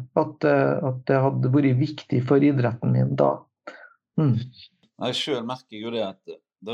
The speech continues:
Speaker 2: er jo en del, eh, i en treningssituasjon som gjerne du skal inn i en maskin, eller du skal inn og ut av vann, eh, litt sånn, eh, ugunstige, jeg vil si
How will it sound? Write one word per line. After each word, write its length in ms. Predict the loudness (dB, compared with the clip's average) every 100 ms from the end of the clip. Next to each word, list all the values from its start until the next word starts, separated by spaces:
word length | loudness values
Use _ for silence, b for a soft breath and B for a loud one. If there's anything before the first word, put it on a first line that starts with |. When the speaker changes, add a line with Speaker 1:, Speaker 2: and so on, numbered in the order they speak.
| -6
Speaker 2:
er 160 | -4
jo 60 | -6
en 140 | -8 -10
del, 260 | -8 -8 -12
eh, 500 | -20 _ _ -20 _ _ _ _ _ _ -12 -8
i 60 |
en 120 | -8
treningssituasjon 1500 | -6 -6 -6 -6 -12 -16 -18 -20 -16 -16 -10 -10 -8 -10 -10
som 220 | -10 -8
gjerne 580 | -6 -6 -8 -12 -14 -18 _ _ _ _ _ _ _ _ _ _ _ _ _ -16
du 60 |
skal 160 | -8 -4
inn 160 | -2 -4
i 60 |
en 120 | -6 -10
maskin, 640 | -12 -12 -10 -8 -8 -6
eller 220 | -8 -8
du 140 | -10 -14
skal 640 | -12 -10 -8 -8 -10 -12
inn 140 | -14 -14
og 60 |
ut 180 | -14 -12
av 80 | -8
vann, 320 | -8 -6 -6 -8 -10 -16
eh, 600 | -14 -12 -12 -14 -16 -20 -16
litt 280 | -12 -12 -8
sånn, 260 | -6 -4 -4
eh, 300 | -6 -8 -12 -18 _ _
ugunstige, 1040 | -16 -14 -8 -6 -6 -10 -14 -10 -10 -6 -6 -6 -8 -12 -16 -16
jeg 100 | -12
vil 160 | -12
si 520 | -12 -8 -8 -8 -12